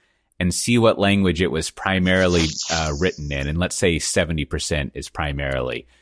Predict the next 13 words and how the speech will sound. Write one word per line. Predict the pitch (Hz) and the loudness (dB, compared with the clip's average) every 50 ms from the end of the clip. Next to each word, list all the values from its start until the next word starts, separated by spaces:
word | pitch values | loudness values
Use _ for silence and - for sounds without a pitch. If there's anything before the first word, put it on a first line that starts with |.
| _ _ _ _ _ _ _ | _ _ _ _ _ _ _
uh, | 82 80 76 76 76 - - | -2 -2 0 0 -2 -2 -2
and | 92 90 90 | 0 0 2
then | 87 85 85 | 2 2 2
that | 90 95 104 95 - | 2 2 2 2 0
would | - 82 78 | -4 -6 -4
be | 73 82 80 | -2 -2 -2
how | 76 87 | 0 0
you | 85 80 76 | 0 0 0
would | 76 73 69 | -2 -4 -4
survey | - - 85 80 78 78 69 76 73 71 69 67 67 65 - _ _ _ - | -6 -4 -2 -2 -2 -2 -2 -2 -2 -2 -2 -2 -4 -6 -8 _ _ _ -14
language | 78 78 80 85 85 85 82 73 73 65 62 60 - - - - - _ _ _ _ _ _ _ _ _ | -8 -4 -2 0 0 0 -2 -2 -4 -6 -6 -8 -10 -12 -12 -14 -16 _ _ _ _ _ _ _ _ _
rankings | - 76 78 78 78 71 - 71 67 62 60 58 - - - - _ _ | -10 -8 -6 -6 -6 -8 -10 -10 -10 -12 -12 -14 -16 -16 -16 -18 _ _
and | 67 71 69 67 65 64 | -14 -12 -10 -10 -12 -14